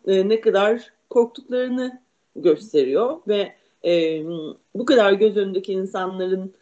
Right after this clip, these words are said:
yargılanıyor olması aslında sokağa çıkmayı düşünen insanlar üzerinde bir tehdit, bir baskı unsuru olarak kullanılıyor.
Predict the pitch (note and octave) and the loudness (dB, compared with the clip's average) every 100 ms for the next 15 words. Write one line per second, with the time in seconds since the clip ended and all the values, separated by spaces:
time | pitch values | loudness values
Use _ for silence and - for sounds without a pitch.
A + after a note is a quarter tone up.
0 | _ _ - F#3 F3+ F#3 G3+ G3+ A3 G#3+ | _ _ 0 4 4 4 0 0 -4 0
1 | F3 E3 D#3+ D#3 - G#3+ C#4 - F3 F3 | 0 -2 -4 -8 -4 -4 -4 -6 -8 -8
2 | - F3 E3 F#3+ A#3+ A#3 G3 G#3 C4 - | -8 -8 -4 -4 -4 -6 -6 -4 -4 -8
3 | G3+ F3+ E3+ - F3 E3 E3 F3 F3 E3+ | -6 -4 -4 -6 -6 -4 -4 -4 -4 -2
4 | E3+ D3 D3 C#3+ G3+ A3 A3+ - A3 A3 | 0 2 2 2 0 0 0 2 2 2
5 | A3+ - G3+ F#3+ G3+ - D#4 A3+ - E3+ | -6 -2 0 0 -2 -2 0 0 0 2
6 | C#3+ C3+ B2+ - D3 C#3 C3 C3+ C3 | 2 2 0 -6 -4 -4 -2 -2 -2